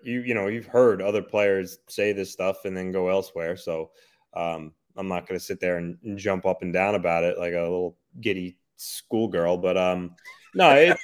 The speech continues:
<laughs> it's, it's nice to hear, and I, and I don't have any, you know, doubt that he, you know, he would leave. Obviously,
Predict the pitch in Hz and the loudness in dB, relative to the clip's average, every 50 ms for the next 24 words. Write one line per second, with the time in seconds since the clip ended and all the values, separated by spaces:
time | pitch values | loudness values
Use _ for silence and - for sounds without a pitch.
0 | - - - - 180 170 175 - - - _ _ - 170 175 170 - 170 170 165 | -8 -18 -4 -2 -2 -2 -2 -6 -12 -14 _ _ -8 -6 -6 -4 0 2 2 2
1 | 165 - 139 139 143 151 165 175 185 196 196 - 180 180 196 208 196 165 131 120 | 0 0 2 4 4 4 4 2 0 -2 -2 -2 -2 0 0 0 0 0 2 2
2 | 110 104 107 101 98 95 95 92 - _ _ _ _ _ _ _ - 104 98 92 | 0 0 0 -2 -4 -4 -6 -8 -12 _ _ _ _ _ _ _ -8 -4 -4 -4
3 | 90 90 92 98 98 98 95 95 - 98 87 85 95 98 92 - - 101 92 87 | -4 -2 0 0 2 2 0 -2 -2 -4 -4 -6 -8 -12 -10 -10 -8 -8 -8 -8
4 | 92 98 95 90 82 80 85 87 95 98 98 101 104 107 104 92 - - 95 92 | -8 -8 -8 -8 -10 -10 -10 -8 -4 -2 0 0 0 -2 -4 -8 -6 -4 -4 -2
5 | 92 90 87 - | -2 -4 -6 -10